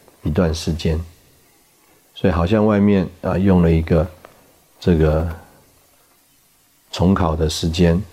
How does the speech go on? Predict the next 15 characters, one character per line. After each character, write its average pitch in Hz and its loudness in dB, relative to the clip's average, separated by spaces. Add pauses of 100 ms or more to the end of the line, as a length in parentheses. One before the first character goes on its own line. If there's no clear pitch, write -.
(100)
啊， 82 -4 (1600)
大 90 -2
家 87 0
呢， 85 0 (220)
这 87 0
个 82 -2 (240)
对 92 0
自 85 -4
己 85 -2
更 87 0
没 85 2
有 87 2
把 - -4
握 95 2
了， - -6